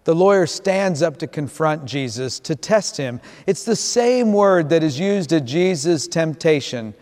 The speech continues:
"What must I do to inherit eternal life?" he asks to try and set Jesus up.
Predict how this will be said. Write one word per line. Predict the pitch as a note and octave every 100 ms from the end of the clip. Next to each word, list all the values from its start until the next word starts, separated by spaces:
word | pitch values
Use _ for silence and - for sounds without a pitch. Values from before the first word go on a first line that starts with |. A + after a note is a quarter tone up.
| _ _ _
"What | G3 A#3 A3
must | A#3 G#3 G3+
I | F3+
do | D#3 C#3+ F3+ F#3
to | E3+ D3
inherit | C3+ G#2 F3 F3 E3
eternal | D#3 C3 - D#3+ D#3
life?" | C3+ C#3+ B2+ - - - -
he | F#3 F3+
asks | F3+ E3 - - -
to | D3
try | D#3+ D#3
and | C#3+ -
set | - F3 - C3+
Jesus | A2+ D#3+ D3 A#2 B2 B2+
up. | B2+ -